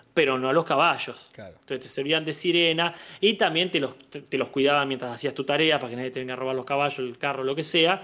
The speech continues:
Speaker 1: Y p-, también pues le gustaba a los bomberos, tenían ahí su perro tradicional, una belleza.
Speaker 2: El
Speaker 1: Eso.
Speaker 2: perro, el perro de Messi vive solo cinco años, dice Ciro de Mirra. Horrible.
Speaker 1: ¿Cualquiera tenga?
Speaker 2: Sí.
Speaker 1: ¿Cuál es el perro de Messi?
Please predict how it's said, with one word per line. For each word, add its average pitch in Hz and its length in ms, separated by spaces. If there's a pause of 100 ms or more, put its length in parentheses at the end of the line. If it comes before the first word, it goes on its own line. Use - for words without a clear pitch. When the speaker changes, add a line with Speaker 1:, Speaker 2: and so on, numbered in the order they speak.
(420)
Speaker 1:
Y 311 160
p-, 202 100
también 165 260
pues 156 100
le 139 60
gustaba 131 280
a 127 40
los 117 120
bomberos, 123 440
tenían 127 280
ahí 123 120
su - 180
perro 127 500 (340)
tradicional, 127 580
una 131 160
belleza. 123 480 (1120)
Speaker 2:
El - 140
Speaker 1:
Eso. 170 160
Speaker 2:
perro, 185 200
el 143 160
perro 185 240
de 156 80
Messi 170 320
vive 165 220
solo 170 240
cinco 175 420
años, 107 300
dice 104 220
Ciro 110 200
de 104 80
Mirra. 104 400 (1200)
Horrible. 110 360
Speaker 1:
¿Cualquiera 139 420
tenga? 185 440
Speaker 2:
Sí. 113 280
Speaker 1:
¿Cuál 220 140
es - 100
el 120 100
perro 131 220
de 131 80
Messi? - 240